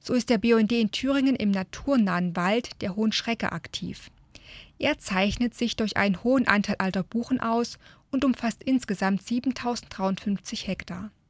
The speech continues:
Davon konnten zweitausend Hektar als Naturwald ausgewiesen werden. Der ihn umgebende fünftausend Hektar Mischwald wird naturnah bewirtschaftet.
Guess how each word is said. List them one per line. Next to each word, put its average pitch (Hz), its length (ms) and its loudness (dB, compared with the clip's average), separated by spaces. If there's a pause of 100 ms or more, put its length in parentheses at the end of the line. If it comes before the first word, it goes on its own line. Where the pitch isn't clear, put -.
(520)
Davon 254 340 2
konnten 208 260 0
zweitausend 202 800 -2
Hektar 202 220 -6
als - 120 -6
Naturwald 220 540 -2
ausgewiesen 175 640 -6
werden. 165 400 -8 (1000)
Der - 120 -8
ihn 302 200 4
umgebende 208 500 2
fünftausend 202 600 -4
Hektar 190 260 -2
Mischwald 233 640 0
wird 226 180 -6
naturnah 220 520 0
bewirtschaftet. - 920 -6